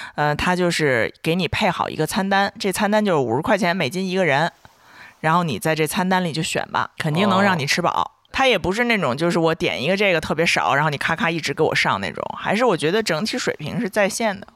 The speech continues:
Speaker 2: 嗯。
Speaker 1: 呃，然后我们点了一个这个，感觉有点特色。还有就是去吃了一次他那个，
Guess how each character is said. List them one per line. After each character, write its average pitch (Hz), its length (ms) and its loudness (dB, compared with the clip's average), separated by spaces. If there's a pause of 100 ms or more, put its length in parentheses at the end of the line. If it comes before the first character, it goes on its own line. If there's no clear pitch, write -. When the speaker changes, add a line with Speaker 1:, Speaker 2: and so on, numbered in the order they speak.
(120)
Speaker 2:
嗯。 110 200 -8 (260)
Speaker 1:
呃， 180 280 2
然 185 160 2
后 247 100 6
我 233 60 4
们 247 80 -4
点 180 180 0
了 110 60 -4
一 123 40 -2
个 180 80 0
这 320 240 2
个， 165 80 2
感 131 160 -2
觉 90 140 -4
有 127 140 2
点 101 160 -2
特 127 240 -4
色。 98 200 -2
还 - 180 -2
有 151 180 0
就 160 240 -2
是 143 320 0
去 - 200 -6
吃 - 240 -2
了 190 80 0
一 165 140 0
次 - 240 -6
他 175 220 -2
那 175 240 -2
个， 110 300 0